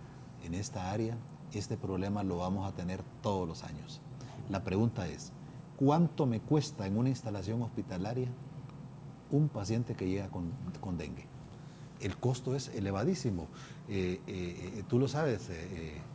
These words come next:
eh, Darío, que en muchas ocasiones incluso hasta ni, ni medicamentos hay, ni forma de poder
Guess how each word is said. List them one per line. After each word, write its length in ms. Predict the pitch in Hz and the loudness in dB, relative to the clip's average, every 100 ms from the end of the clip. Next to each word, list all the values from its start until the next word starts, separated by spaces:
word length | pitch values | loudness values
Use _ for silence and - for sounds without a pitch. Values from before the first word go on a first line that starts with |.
| - - - - - | -10 -10 -10 -12 -10
eh, 140 | 90 87 | -8 -6
Darío, 300 | 92 156 95 - - - - - - | 0 2 0 -4 -12 -14 -14 -12 2
que 100 | 113 | 6
en 80 | |
muchas 300 | 107 117 139 | 6 6 4
ocasiones 680 | 147 131 123 127 120 160 - | 2 2 4 6 6 4 -2
incluso 360 | 107 90 120 107 | -6 0 0 0
hasta 220 | - 113 | 0 2
ni, 280 | 104 87 82 - - - - | 2 2 0 -6 -12 -12 -8
ni 160 | 95 90 | -2 0
medicamentos 840 | 92 92 87 82 92 160 123 104 | 2 0 0 0 2 4 2 0
hay, 200 | 110 147 | 2 4
ni 100 | 123 | 2
forma 360 | 92 110 139 123 | 2 2 4 4
de 80 | 104 | 2
poder 360 | 90 85 123 | 0 2 2